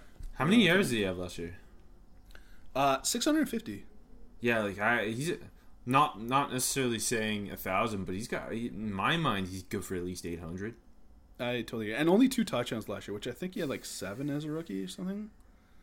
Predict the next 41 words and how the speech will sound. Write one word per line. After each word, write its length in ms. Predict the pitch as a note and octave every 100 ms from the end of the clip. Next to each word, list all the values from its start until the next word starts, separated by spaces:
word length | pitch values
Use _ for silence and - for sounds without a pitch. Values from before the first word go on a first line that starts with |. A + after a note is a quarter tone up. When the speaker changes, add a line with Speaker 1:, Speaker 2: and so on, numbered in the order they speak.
| - - - - -
Speaker 1:
He's, 300 | C#3 A#3+ G3
Speaker 2:
Like, 120 | C#3
Speaker 1:
and, 60 | C3+
Speaker 2:
tho-, 60 | C#3+
Speaker 1:
like, 200 | D#3 D3
Speaker 2:
tho- 60 |
Speaker 1:
yeah, 240 | A#2 G#2 G2+
no, 360 | G2 F#2+ F#2+ F#2
he's, 320 | C#3 E3 G3+ E3
he's 260 | B2+ C#3
a 60 | F3
guy 140 | C#3+
who's 180 | C3 A#2
just 180 | G#2+ -
been 120 | G#2+
in 300 | G2 F#2+ E2+ -
a, 40 | F2+
I 40 |
mean, 380 | F2+ E2+ E2 D#2 - - - - - - -
story 280 | - C3+ C3
of 60 |
Speaker 2:
Just, 100 | G#2+
Speaker 1:
Allen 160 | G#2 G#2
Speaker 2:
yeah. 60 |
Speaker 1:
Robinson's 500 | F#2+ G2 G2 - F2
life, 240 | A#1 C2 -
though, 200 | D#2 E2+
so. 140 | - B1+ - - - - - - - -
Speaker 2:
Exactly. 540 | A2+ G2 E2 D2+ -
Speaker 1:
Um, 480 | A#2+ B2 C3 C3 C3
okay, 260 | D3+ F3+ C#3+
so 280 | - C#3+ - - -
to 80 | B2+
pick 240 | D#3+ E3+
three 280 | - B2+ D3
receivers 540 | C#3+ C3+ C3+ A#2 A2
from 240 | - A2+ A2+
the 80 | G#2+
six 300 | - A#2+ -
we 80 | G2+
said, 380 | A2+ F2+ E2